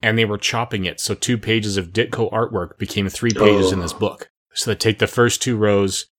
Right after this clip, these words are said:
Speaker 1: the third row would become the top of the next page, the bottom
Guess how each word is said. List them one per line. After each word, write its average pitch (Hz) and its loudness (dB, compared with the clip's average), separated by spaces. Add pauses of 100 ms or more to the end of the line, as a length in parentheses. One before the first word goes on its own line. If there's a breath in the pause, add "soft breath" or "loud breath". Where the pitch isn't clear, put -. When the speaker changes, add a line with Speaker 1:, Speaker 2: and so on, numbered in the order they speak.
(100)
Speaker 1:
the 107 -6
third 131 2
row 113 8
would 104 8
become 104 0
the 95 2
top 101 0
of 95 -6
the 98 -2
next 101 -2
page, 87 -4 (240)
the - -4
bottom 107 4